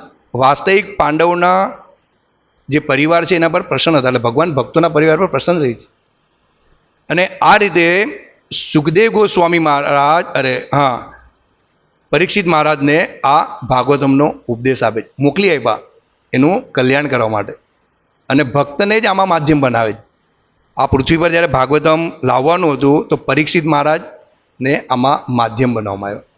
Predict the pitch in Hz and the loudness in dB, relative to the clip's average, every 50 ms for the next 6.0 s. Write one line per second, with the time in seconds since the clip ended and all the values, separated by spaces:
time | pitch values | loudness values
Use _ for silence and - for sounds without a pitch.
0 | - 120 120 117 139 135 131 139 131 147 139 143 - 147 143 135 143 151 143 143 | -10 -8 -4 -2 -2 0 0 0 0 -2 -4 -2 -2 -2 0 0 0 0 2 2
1 | 143 139 127 - - _ _ _ _ _ _ _ _ _ - 123 127 131 135 143 | 2 0 -4 -8 -14 _ _ _ _ _ _ _ _ _ -4 -2 0 0 2 2
2 | 147 143 127 131 127 131 147 143 135 123 123 123 127 139 143 147 147 135 139 143 | 2 2 2 2 2 2 0 0 0 0 0 0 0 0 0 2 0 0 0 0
3 | 151 151 147 139 156 147 131 117 110 107 104 73 71 110 110 _ _ _ _ _ | 0 0 0 -2 -2 -2 -2 -4 -4 -6 -8 -10 -14 -16 -20 _ _ _ _ _
4 | _ _ _ _ - 107 110 - - _ _ _ _ _ _ _ _ _ - 127 | _ _ _ _ -16 -16 -14 -16 -16 _ _ _ _ _ _ _ _ _ -6 -4
5 | 117 123 117 127 143 147 139 127 131 135 - - 160 127 113 110 107 104 107 | -2 -2 0 0 0 0 2 2 0 0 0 0 -2 -2 -2 -4 -6 -8 -10